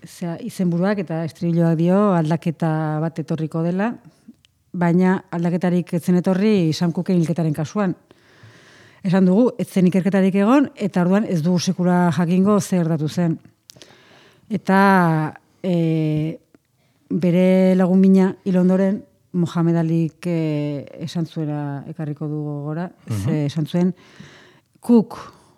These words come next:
Speaker 1: Frank Sinatra, Beatleseko kidea edo Ricky Nelson izan balitz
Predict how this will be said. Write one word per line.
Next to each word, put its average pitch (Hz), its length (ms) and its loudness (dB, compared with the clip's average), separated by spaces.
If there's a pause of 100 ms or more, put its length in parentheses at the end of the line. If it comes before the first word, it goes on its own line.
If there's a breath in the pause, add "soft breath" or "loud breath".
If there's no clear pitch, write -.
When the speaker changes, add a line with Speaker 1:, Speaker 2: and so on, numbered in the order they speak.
(120)
Speaker 1:
Frank 220 260 0
Sinatra, 180 640 0 (500)
Beatleseko 185 520 0
kidea 185 400 0
edo 165 120 0
Ricky 190 240 -2
Nelson 190 320 0
izan 180 240 -2
balitz 175 460 -6